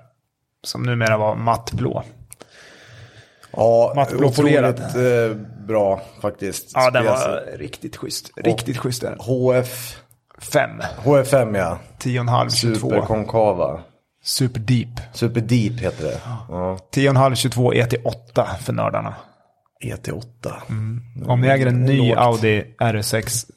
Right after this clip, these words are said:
Speaker 1: C åtta så går det att gå ner på tio och en halv, tjugotvå, E T noll. Men då är man på, då är man på pumpen, då är det max.
Speaker 2: Mm.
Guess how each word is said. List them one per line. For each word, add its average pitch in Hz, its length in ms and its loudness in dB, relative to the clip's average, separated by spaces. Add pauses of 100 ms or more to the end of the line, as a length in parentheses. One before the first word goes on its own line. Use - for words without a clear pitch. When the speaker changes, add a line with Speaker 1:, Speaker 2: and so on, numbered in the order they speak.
(180)
Speaker 1:
C 110 320 -2 (220)
åtta - 500 -2 (600)
så 110 120 -6
går 127 380 2
det 107 60 0
att 104 80 -2
gå 107 100 -4
ner 107 260 0
på - 120 -10
tio 104 260 -2
och 104 40 0
en 107 60 -2
halv, 107 300 2 (800)
tjugotvå, - 500 -2
E 110 120 0
T 107 120 -4
noll. 107 480 0 (680)
Men 117 140 0
då 107 100 2
är 101 40 0
man 104 160 -4
på, 101 200 -6 (360)
då 117 160 2
är 117 40 2
man 110 140 2
på 113 140 0
pumpen, 107 380 0
då 107 80 2
är 104 40 2
det 104 60 0
max. - 380 -4
Speaker 2:
Mm. 104 380 2